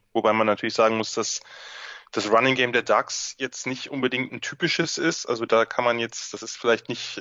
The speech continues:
nicht das, was man, äh, sonst unter Laufspiel versteht. Von daher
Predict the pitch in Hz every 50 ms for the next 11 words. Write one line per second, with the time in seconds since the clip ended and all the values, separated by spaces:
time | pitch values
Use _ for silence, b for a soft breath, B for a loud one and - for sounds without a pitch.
0 | - - 127 127 120 117 - - 123 123 - - 127 117 - 123 117 113 113 110
1 | 110 110 110 107 110 110 110 110 110 110 110 110 107 - 101 113 123 139 - -
2 | 147 - 143 131 127 127 135 139 - - - 156 - - 147 131 - - 151 147
3 | 156 151 - - _ _ _ _ _ _ _ _ _ _ - 110 107 107 107 107
4 | 113 113 107 104